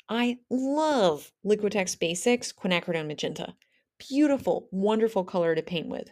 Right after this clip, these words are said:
Yes, it's transparent, but that's how all quinacridone colors are. That is just a characteristic of quinacridones. So you'll learn to, to love it and work with it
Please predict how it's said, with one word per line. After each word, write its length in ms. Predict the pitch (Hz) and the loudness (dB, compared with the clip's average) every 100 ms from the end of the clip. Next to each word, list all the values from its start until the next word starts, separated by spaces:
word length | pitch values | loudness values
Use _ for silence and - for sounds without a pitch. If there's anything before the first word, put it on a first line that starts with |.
| - - - - | -20 -20 -18 -2
Yes, 560 | 202 294 247 - - - | 4 6 4 -2 -6 -4
it's 200 | 190 - | -6 -4
transparent, 920 | 208 196 190 - 220 214 - - - - - _ _ | -2 0 -2 -6 -6 -4 -6 -10 -20 -20 -20 _ _
but 240 | 226 233 - _ _ _ _ _ - | 0 0 -2 _ _ _ _ _ -10
that's 200 | 196 - | -8 -2
how 220 | 226 208 | -2 -2
all 220 | - 208 220 | 0 0 0
quinacridone 680 | - 180 165 - 160 156 | -4 -4 -4 -4 -4 -4
colors 420 | 156 170 160 151 - | -4 0 0 -2 -6
are. 240 | - - _ - | -8 -12 _ -8
That 340 | 170 160 170 - | -2 -2 -2 -6
is 180 | 175 | -6
just 280 | - 165 - | -2 -2 -4
a 60 | - | -12
characteristic 1120 | - 180 190 226 208 208 - - 214 226 - _ | -2 0 2 2 2 0 -4 -2 0 0 -4 _
of 400 | 185 180 180 180 _ | 2 4 2 -2 _
quinacridones. 960 | - 175 151 - - - 160 180 - - - - - - - | -4 -2 -2 -4 -8 -8 -12 -10 -12 -14 -20 -20 -20 -20 -2
So 160 | - | 4
you'll 220 | 240 247 | 8 8
learn 300 | 240 262 285 | 8 6 6
to, 340 | 254 233 233 226 _ - | 4 4 2 -2 _ -8
to 140 | - | 2
love 280 | 220 220 330 | 4 4 4
it 240 | 269 - _ | 0 -2 _
and 180 | - 220 | 0 4
work 220 | 247 359 | 6 6
with 160 | 208 - | 4 4
it 180 | - | 0